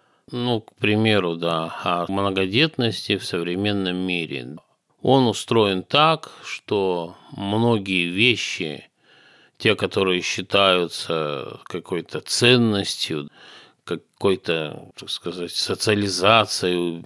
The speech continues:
каким-то показателем социального успеха, да, и вообще,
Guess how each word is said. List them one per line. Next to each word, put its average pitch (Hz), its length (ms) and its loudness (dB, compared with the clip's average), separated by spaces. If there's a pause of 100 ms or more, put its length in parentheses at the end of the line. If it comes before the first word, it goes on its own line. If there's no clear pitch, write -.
(120)
каким-то - 400 -8
показателем 95 1040 2
социального 90 720 0
успеха, 101 880 0
да, 85 260 -2
и 82 80 0
вообще, 85 400 0